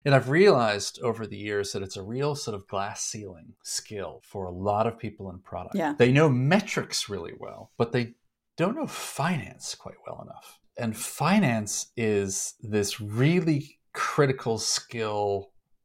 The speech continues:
Speaker 1: and language at the senior level. It's the language at the board.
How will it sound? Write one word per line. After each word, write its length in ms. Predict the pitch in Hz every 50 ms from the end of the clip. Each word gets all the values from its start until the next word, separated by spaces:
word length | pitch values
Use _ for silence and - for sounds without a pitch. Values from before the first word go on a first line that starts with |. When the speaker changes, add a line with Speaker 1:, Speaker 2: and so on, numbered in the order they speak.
| _ _
Speaker 1:
and 160 | - 104 92
language 840 | 98 92 87 92 92 107 110 104 90 - - - - - - - - - -
at 140 | 104 98
the 60 | - -
senior 340 | - - 107 98 95 92
level. 340 | 87 87 87 87 - - - _ _ _ _ - _ _ _ _ _ _
It's 220 | - 135 135 -
the 120 | - 139 123
language 400 | 120 127 139 151 151 147 139 -
at 100 | - -
the 60 | 107
board. 300 | 98 104 98 92 85 87